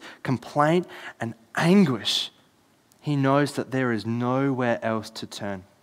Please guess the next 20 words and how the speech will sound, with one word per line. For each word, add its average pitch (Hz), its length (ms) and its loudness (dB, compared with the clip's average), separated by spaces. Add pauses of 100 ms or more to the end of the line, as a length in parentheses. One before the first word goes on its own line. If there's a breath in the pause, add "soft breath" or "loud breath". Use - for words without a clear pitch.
(140)
but 98 220 -4 (500 soft breath)
God. 92 380 -8 (920)
Nothing 131 360 2
else 127 500 4 (140)
will 120 80 -2
give 120 260 0
him 123 160 -2
the 110 160 -2
answer 110 340 0
that 104 160 -4
he 107 120 -4
needs. 95 480 -12 (880 soft breath)
Only 117 280 -2
God. 98 380 -10 (1700)
And 120 100 -4
he 123 80 0
believes 127 680 4
God 117 420 0
will 113 180 -2
speak, - 580 -10